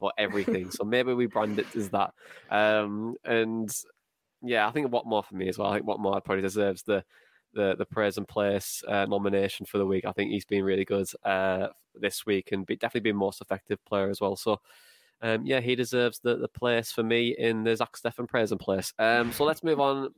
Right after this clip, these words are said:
to questions then, because each week you can send us questions via Twitter or email at the borough breakdown hotmail dot com, or join our Telegram chat, uh, with over three hundred Borough fans talking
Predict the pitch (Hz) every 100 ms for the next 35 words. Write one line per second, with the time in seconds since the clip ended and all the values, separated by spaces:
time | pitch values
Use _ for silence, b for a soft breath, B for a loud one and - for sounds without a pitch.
0 | 135 - 143 131 127 - - 131 - 135
1 | 110 104 117 117 113 120 113 143 143 -
2 | 143 135 - B B B 123 135 135 -
3 | 113 107 - 104 - 104 95 98 101 -
4 | 131 123 110 107 101 92 98 - 117 110
5 | 107 104 104 107 98 101 98 107 107 107
6 | 101 98 - 123 117 b b - 143 143
7 | - 147 143 143 147 147 - 156 131 110
8 | 98 - 101 - 98 98 98 95 - 101
9 | 95 - 101 98 98 98 - 107 104